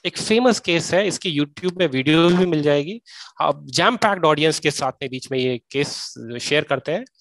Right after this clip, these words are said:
कि क्या ज्यादा लोगों के भले के लिए कम लोगों के साथ में कुछ भी किया जा सकता है। और इस debate को पूरा ये तीन घंटे का lecture है, इसी पे discuss किया है कि क्यों हमें बार-बार ethics को, क्यों हमें बार-बार धर्म को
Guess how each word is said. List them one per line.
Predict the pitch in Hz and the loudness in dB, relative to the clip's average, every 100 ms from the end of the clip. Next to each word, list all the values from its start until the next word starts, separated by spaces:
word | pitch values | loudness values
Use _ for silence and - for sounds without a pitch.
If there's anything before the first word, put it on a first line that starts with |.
| - - - | -20 -20 -8
कि | 185 | -8
क्या | - - 170 196 220 | -6 -2 2 4 2
ज्यादा | 185 120 - 139 160 202 | 0 -6 -4 0 2 4
लोगों | 180 165 175 | 4 2 0
के | 185 | -2
भले | 139 143 151 | -6 -4 -4
के | 165 | -4
लिए | 147 135 151 - _ - | -6 -4 -6 -6 _ -2
कम | 180 190 | 0 2
लोगों | 160 156 | 2 0
के | 156 165 | -2 -6
साथ | - 147 - | -2 -2 -2
में | 175 | -6
कुछ | 175 165 | -4 -4
भी | 214 | -4
किया | 202 165 | -2 -4
जा | 139 131 | -2 -6
सकता | 123 117 _ 101 | -6 -14 _ -16
है। | 92 - _ _ _ _ _ _ _ _ _ - | -16 -20 _ _ _ _ _ _ _ _ _ -4
और | 147 | 2
इस | 202 - | 2 2
debate | 160 170 - 190 190 | 2 0 2 0 0
को | 190 | -6
पूरा | 175 180 185 | -4 0 2
ये | 170 156 | 0 -4
तीन | 160 156 | -8 -8
घंटे | 151 151 | -4 -4
का | 147 | -2
lecture | 135 - 151 | -2 -2 -4
है, | 143 226 _ _ - - | -4 -6 _ _ -18 -4
इसी | 131 | 0
पे | 208 | 0
discuss | 156 - 156 | 0 -2 -2
किया | - 127 | -2 -4
है | |
कि | 123 151 | -4 -6
क्यों | 220 233 | 0 2
हमें | 220 | 2
बार-बार | 156 147 175 170 | 2 0 0 -2
ethics | 139 185 - | -2 -6 -8
को, | - | -6
क्यों | 156 202 190 | -6 -2 0
हमें | 175 | 0
बार-बार | 156 151 165 | 0 0 0
धर्म | 151 139 143 | -4 -6 -6
को | 147 151 | -2 -2